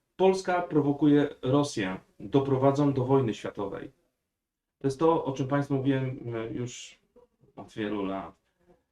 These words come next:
E, no, rzeczywiście, tu piszą, e, w artykule: „Polskie prowokacje wobec Rosji mogą doprowadzić do wojny światowej”, twierdzi austriacki felietonista, e, Ronald, e, Barazon, e,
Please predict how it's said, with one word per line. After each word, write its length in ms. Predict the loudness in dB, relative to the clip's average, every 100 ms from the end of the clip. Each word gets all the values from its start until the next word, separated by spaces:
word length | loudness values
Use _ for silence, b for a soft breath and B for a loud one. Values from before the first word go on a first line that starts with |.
| _ _ _ -6
E, 320 | -4 -2 -4 -10 -20 _ _ _
no, 280 | 0 2 2
rzeczywiście, 720 | 0 0 2 -2 -2 -4 -4 -10 -16 -18 -20 _ _ _ _ _ _ _ _ _
tu 120 | -6
piszą, 520 | 0 0 0 -2 -2
e, 180 | -6 -6
w 60 | -4
artykule: 420 | -4 -2 2 2
„Polskie 400 | 4 2 2 -2
prowokacje 540 | 0 0 0 -2 -2
wobec 300 | -2 -2 0
Rosji 300 | 0 0 0
mogą 240 | 0 2 0
doprowadzić 500 | 0 -2 -2 -2 -4
do 100 | -2
wojny 240 | 0 -2
światowej”, 460 | -2 -4 -4 -4 -4 -8 _ _
twierdzi 460 | 0 2 2 -2 -2
austriacki 580 | -6 -4 -2 -2 -4
felietonista, 760 | -6 -4 -2 -4 -4 -2 -4 -4 _ _ _ _ _ _
e, 320 | -4 0 0 2
Ronald, 520 | 4 4 2 0 -4
e, 40 | -4 -2 -2 -4 -8 _ _ _ -8
Barazon, 800 | 2 4 4 2 2 0 2
e, 60 | -2